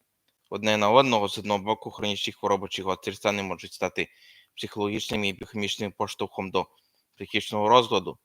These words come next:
Наприклад, сорока відсотків людей, які пережили інфаркт, розвивається депресія.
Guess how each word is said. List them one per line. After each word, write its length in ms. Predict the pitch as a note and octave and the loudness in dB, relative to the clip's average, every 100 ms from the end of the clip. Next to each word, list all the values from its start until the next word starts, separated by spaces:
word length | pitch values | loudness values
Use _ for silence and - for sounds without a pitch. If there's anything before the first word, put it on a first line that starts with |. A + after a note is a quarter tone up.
| _ _ - | _ _ -14
Наприклад, 420 | G#2+ A#2+ A#2+ G#2+ | -8 -4 -2 0
сорока 340 | A2+ G#2+ A#2 | 0 2 2
відсотків 500 | G#2+ - A2 - G2+ | 2 0 -6 -4 -4
людей, 180 | F#2+ G#2+ | 2 4
які 180 | G2+ G2 | 4 2
пережили 420 | - G2 F#2 G2+ | -2 -2 0 -2
інфаркт, 460 | F#2 - A2+ A#2+ A2 | -4 4 4 4 -4
розвивається 540 | G2 F#2+ F#2+ F#2+ F#2+ | -8 0 2 2 -2
депресія. 560 | F#2+ - A2+ - F#2+ | -8 -2 -2 -2 -4